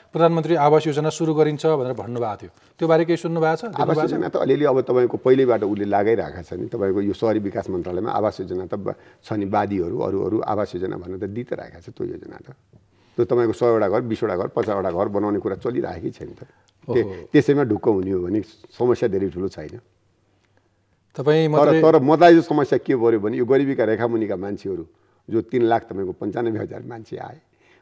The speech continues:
Speaker 2: अब यिनलाई के गरेर व्यवस्थित गर्ने भन्नेको चिन्ता हो मलाई।
Speaker 1: हे भगवान्, मैले मेरा गेस्टहरू निरीह भएको त देखाएको थिएँ, तर म आफै पनि यति निरीह कहिले पनि भएको थिइनँ यस्तो सोमा।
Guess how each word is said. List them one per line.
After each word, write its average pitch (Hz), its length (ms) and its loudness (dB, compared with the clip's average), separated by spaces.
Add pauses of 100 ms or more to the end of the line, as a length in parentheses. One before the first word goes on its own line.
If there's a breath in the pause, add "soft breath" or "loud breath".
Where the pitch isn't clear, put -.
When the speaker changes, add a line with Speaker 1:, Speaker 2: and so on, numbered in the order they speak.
Speaker 2:
अब 123 120 0
यिनलाई 143 240 2 (120)
के 202 180 -2
गरेर 135 300 6
व्यवस्थित 123 500 0
गर्ने 113 360 0
भन्नेको 101 340 -6
चिन्ता 117 360 -10
हो 113 120 -10
मलाई। 107 240 -16 (240)
Speaker 1:
हे 123 140 0
भगवान्, 98 500 -6 (880)
मैले 190 200 8
मेरा 185 200 8
गेस्टहरू 180 400 4
निरीह 147 320 4
भएको 113 160 0
त 131 80 2
देखाएको 127 320 0
थिएँ, - 0 -
तर 135 160 0
म 131 160 0
आफै 143 240 0
पनि 196 240 0
यति 151 80 -8
निरीह 131 320 -4
कहिले 117 240 -4
पनि 127 80 -8
भएको 98 240 -12
थिइनँ 104 160 -18
यस्तो - 100 -20
सोमा। 101 300 -8